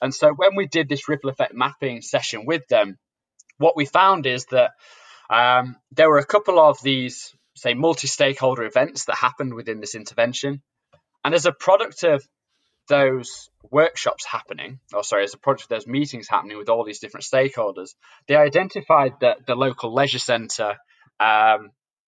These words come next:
didn't really have any women's only, um, sessions available, or they didn't have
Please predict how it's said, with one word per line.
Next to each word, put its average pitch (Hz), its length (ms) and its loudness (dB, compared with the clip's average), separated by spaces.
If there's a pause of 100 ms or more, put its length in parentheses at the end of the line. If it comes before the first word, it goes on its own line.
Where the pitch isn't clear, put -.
(600)
didn't 190 300 -2
really 160 260 2
have 139 320 2 (120)
any 135 480 -2 (320)
women's 123 600 -4
only, 110 580 -2 (220)
um, 101 240 -2
sessions 104 480 -8
available, 113 460 0
or 101 180 -2
they 113 100 -2
didn't 135 220 -6
have 113 320 0